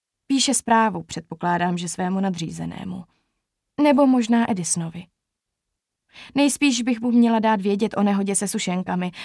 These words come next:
ale vůbec se mi do toho nechce. Ne proto, že by byl zklamaný,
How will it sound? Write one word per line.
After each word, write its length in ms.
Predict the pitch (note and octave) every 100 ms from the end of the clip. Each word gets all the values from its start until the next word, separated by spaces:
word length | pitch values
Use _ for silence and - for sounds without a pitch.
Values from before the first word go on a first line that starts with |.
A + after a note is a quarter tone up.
| -
ale 220 | A3 A3+
vůbec 320 | A3+ B3 C#4
se 160 | - C4
mi 100 | B3+
do 100 | A#3+
toho 200 | A3+ G#3+
nechce. 400 | F3+ - - - - _ _ _ _ _ _ -
Ne 120 | F4
proto, 280 | E4+ D#4 C#4+
že 120 | A3+
by 120 | A3+
byl 160 | G#3+ G3+
zklamaný, 680 | - F#3+ F#3 F#3+ F#3 F3 F3